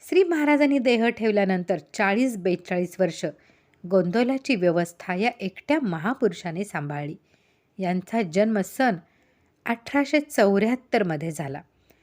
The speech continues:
एकोणीसशे दोन साली यांना श्री महाराजांचे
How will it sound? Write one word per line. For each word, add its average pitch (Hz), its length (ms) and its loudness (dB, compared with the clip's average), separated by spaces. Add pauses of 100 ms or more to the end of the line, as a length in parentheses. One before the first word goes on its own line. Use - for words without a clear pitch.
(280)
एकोणीसशे 320 520 2
दोन 240 400 4
साली 196 400 2 (580)
यांना 277 380 2
श्री 320 240 2
महाराजांचे 190 880 0